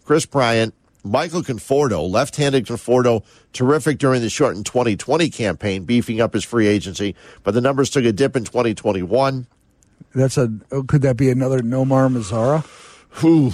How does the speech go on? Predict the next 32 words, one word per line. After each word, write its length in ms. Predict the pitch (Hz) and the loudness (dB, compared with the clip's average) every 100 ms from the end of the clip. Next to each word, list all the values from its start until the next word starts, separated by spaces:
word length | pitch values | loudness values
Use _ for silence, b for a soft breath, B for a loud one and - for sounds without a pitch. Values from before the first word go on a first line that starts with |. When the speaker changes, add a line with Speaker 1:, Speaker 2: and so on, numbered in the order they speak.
| - | -6
Speaker 1:
God, 400 | - 110 98 87 | -2 0 2 0
Speaker 2:
You 120 | 170 208 | 0 2
know, 40 | |
Speaker 1:
he's 120 | 208 | 2
Speaker 2:
you 60 | 208 | 2
know, 80 | 202 | 2
Speaker 1:
dead. 80 | 196 | 0
Speaker 2:
Nomar 400 | 226 285 226 170 | 0 0 0 0
had 200 | 170 117 | 2 0
Speaker 1:
Yeah. 140 | 117 | 0
Speaker 2:
a 20 | |
good 480 | 143 165 139 - 139 | 0 -2 -4 -14 -6
season 400 | - 180 165 151 | 0 2 2 2
or 80 | 139 | 0
two 400 | 120 143 143 202 _ | 2 2 2 0 _
Speaker 1:
Starling 440 | - - 156 160 135 | -6 -2 0 0 0
Speaker 2:
at 60 | |
Speaker 1:
Marte 180 | 135 147 | -2 0
Speaker 2:
some 100 | 151 | 0
Speaker 1:
is 180 | 147 135 | 0 2
a 40 | |
Speaker 2:
point. 100 | 131 | 2
Speaker 1:
guy 180 | 135 143 | 2 0
who's 220 | 143 123 | -2 -2
always 360 | 95 127 143 110 | 0 2 2 0
listed 340 | 131 135 - 131 | 0 0 2 2
out 240 | 127 117 | 2 0
there, 240 | 135 131 117 | 2 2 0
a 60 | |
Gold 260 | 113 120 127 | 2 0 2
Glove 280 | 120 127 104 | 0 0 0
guy. 300 | 127 120 110 | 2 2 0